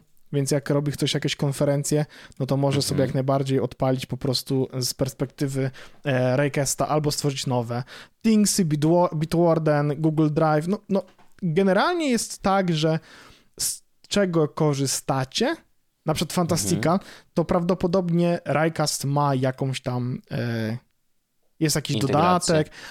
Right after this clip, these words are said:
Speaker 1: a jak nie ma,
Speaker 2: Mhm.
Speaker 1: to często, e, można na GitHubie znaleźć, bo na GitHubie też, e, wrzucają. Właśnie teraz
Speaker 2: Mhm.
Speaker 1: sprawdzę, ciekawe, czy jest coś, wiem, że jest dodatek do Slacka, chociaż, e, jego akurat nie potrafiłem uruchomić.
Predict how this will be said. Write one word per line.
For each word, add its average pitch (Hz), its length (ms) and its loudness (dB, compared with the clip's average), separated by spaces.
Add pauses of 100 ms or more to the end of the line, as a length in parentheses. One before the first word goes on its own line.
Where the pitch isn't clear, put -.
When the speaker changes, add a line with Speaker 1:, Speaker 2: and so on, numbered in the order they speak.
Speaker 1:
a 156 80 2
jak 170 200 0
nie 208 120 4
ma, 220 80 4
Speaker 2:
Mhm. 196 100 2
Speaker 1:
to 185 80 0
często, 180 580 0
e, 165 40 2
można 170 240 2
na 156 140 0
GitHubie 147 440 -2
znaleźć, 139 340 0
bo 131 120 -2
na 127 100 -2
GitHubie 131 380 -6
też, 120 360 -6
e, 117 220 -6
wrzucają. - 400 -8 (400)
Właśnie - 160 -4
teraz 170 180 0
Speaker 2:
Mhm. 180 120 -8
Speaker 1:
sprawdzę, 175 280 0
ciekawe, 170 280 -2
czy - 100 -16 (200)
jest 180 160 0
coś, 190 100 2
wiem, 170 200 2
że 165 80 2
jest 160 100 0
dodatek 156 320 2
do 139 80 0
Slacka, 160 460 0
chociaż, 151 420 0 (100)
e, 143 100 2
jego 156 240 4
akurat 143 340 -2
nie 143 60 0
potrafiłem 139 480 0
uruchomić. 139 600 0